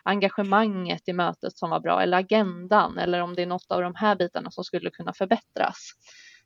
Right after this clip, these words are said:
Eh, så kan man då bli bättre på att bjuda in till möten och hålla möten också.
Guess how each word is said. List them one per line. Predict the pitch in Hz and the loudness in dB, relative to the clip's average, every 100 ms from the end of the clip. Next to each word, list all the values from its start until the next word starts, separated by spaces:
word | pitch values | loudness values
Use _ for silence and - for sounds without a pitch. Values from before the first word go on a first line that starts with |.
| - | -6
Eh, | 190 175 - | -2 0 0
så | - 220 | -2 -4
kan | 214 185 | -2 0
man | 180 185 | 0 -2
då | 180 165 | -6 -4
bli | 175 | -4
bättre | 175 262 - 185 | 0 0 0 -6
på | - 165 165 - 185 | -4 -2 0 -2 -2
att | |
bjuda | 185 175 165 | 0 2 2
in | 190 247 | 2 0
till | 247 269 | 0 0
möten | 269 254 262 262 254 | 0 2 2 2 2
och | 226 | 0
hålla | 220 185 - | 2 0 0
möten | 185 185 - 180 - | -4 -8 -4 -6 -6
också. | - - | -8 -6